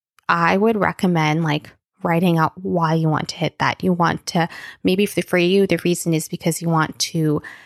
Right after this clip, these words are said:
have your side hustle pay your student loan payments, or you want your side hustle to be able to pay your car off, or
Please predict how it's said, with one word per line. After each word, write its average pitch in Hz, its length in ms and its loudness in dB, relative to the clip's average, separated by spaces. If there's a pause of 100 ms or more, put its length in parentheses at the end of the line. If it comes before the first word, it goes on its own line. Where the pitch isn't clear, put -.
have 175 300 0
your 196 80 0
side 170 260 -2
hustle 170 680 0
pay 151 540 0 (100)
your 170 100 2
student 175 360 -2
loan 156 180 0
payments, - 600 -6 (320)
or 175 100 2
you 180 140 4
want 170 160 2
your 175 100 0
side 170 260 -2
hustle - 320 -4
to - 140 -10
be 170 180 -2
able 160 600 0
to 160 400 0
pay 160 560 0
your 147 680 0
car - 300 0
off, - 420 -2 (460)
or 175 500 2